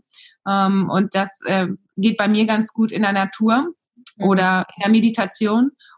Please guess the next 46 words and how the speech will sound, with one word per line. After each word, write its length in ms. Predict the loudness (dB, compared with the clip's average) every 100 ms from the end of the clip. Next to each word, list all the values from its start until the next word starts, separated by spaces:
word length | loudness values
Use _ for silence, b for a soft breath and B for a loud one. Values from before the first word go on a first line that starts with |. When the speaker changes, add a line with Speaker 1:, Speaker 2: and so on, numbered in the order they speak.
| -6
Speaker 1:
Und 120 | -2
dann 100 | -2
spricht 360 | -2 -4 -4 -4
meine 180 | -2 -2
innere 240 | -2 -4
Stimme 300 | -4 -4 -4
zu 160 | -4 -8
mir 460 | -6 -2 0 0 0
und 180 | -2 0
sagt, 240 | -2 -2 -6
was 160 | -6 -4
für 100 | 0
mich 220 | 2 2
in 120 | 0
dem 120 | 0 0
Moment 320 | 2 0 -2
gut 220 | -6 -6
ist. 220 | -8 -6
Und 160 | -4 -2
das 140 | -2
ist 160 | -4 -4
ganz 240 | -2 -2
interessant, 680 | 0 0 0 -2 0 0 0
weil 300 | 0 -2 -2 -8 B B -2
früher 160 | 2 2
habe 100 | 2
ich 40 |
mir 140 | 2 2
immer 300 | 0 -2 -6 -12 -12 -14 -6
Tipps 280 | -4 -4 -4
geholt 280 | 0 0 0
von 160 | -2
außen 320 | 0 -2 -2
und 60 | -4
habe 120 | -2
immer 200 | 0 0
irgendwie 480 | 2 2 0 -2 -2
andere 220 | -2 0
Leute 240 | 2 0 -2
angerufen, 320 | -2 -2 -2
„Was 100 | 0
soll 160 | 0 0
ich 100 | 2
denn 120 | 0
jetzt 220 | 0 -2
machen?“ 400 | -4 -2 -8 -8